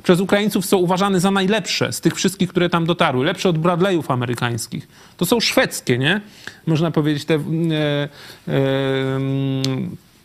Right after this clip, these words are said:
e, no, <laughs> bojowe wozy piechoty, czyli można powiedzieć, e, e, to zobaczcie, to jest kraj, który ma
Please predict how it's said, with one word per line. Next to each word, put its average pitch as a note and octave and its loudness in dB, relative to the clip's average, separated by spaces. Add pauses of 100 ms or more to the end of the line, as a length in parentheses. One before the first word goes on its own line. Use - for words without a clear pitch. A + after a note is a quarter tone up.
(380)
e, C3+ 2
no, C3 0 (200)
<laughs> - -
bojowe D3+ 2
wozy D#3 0
piechoty, D3+ 0
czyli B2+ -2
można C3 -2
powiedzieć, C#3 -2 (420)
e, - -6
e, C3+ 0 (1160)
to E3 0
zobaczcie, D#3+ 0 (760)
to F3+ 4
jest F#3 0
kraj, F3+ 2
który F#3 2
ma F3+ 0